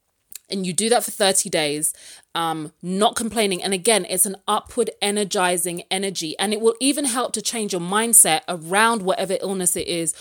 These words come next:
or whatever health challenge it is that you're in, consumed with at the moment. You'll begin to see, "Okay, yes, I am in pain, but I'm actually taking steps. Even by just doing this challenge, I'm taking steps to focus on the more positive things.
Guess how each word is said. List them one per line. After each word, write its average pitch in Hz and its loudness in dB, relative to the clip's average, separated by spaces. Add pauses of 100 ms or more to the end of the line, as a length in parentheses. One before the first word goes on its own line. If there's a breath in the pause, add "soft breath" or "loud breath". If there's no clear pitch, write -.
(200 loud breath)
or 180 -4
whatever 190 2
health 190 0
challenge 175 -2
it - -4
is 170 0 (260 loud breath)
that 185 0
you're 175 2
in, 185 -4 (300)
consumed 247 2
with 175 0
at 165 -4
the 180 -2
moment. 202 0
You'll 185 -2
begin 214 0
to 220 0
see, 202 2
"Okay, 247 2
yes, 214 4
I 175 0
am 214 0
in 254 -4
pain, 185 -4 (380 loud breath)
but 185 2
I'm 190 6
actually - -2
taking 190 0
steps. - 2
Even 330 6
by 285 6
just 269 0
doing 277 -2
this 262 0
challenge, 202 -2 (320 loud breath)
I'm 196 -4
taking 208 0
steps - 0 (240 loud breath)
to - -4
focus 202 0
on 185 -2
the 180 -4
more 180 -2
positive 196 -4
things. 156 -6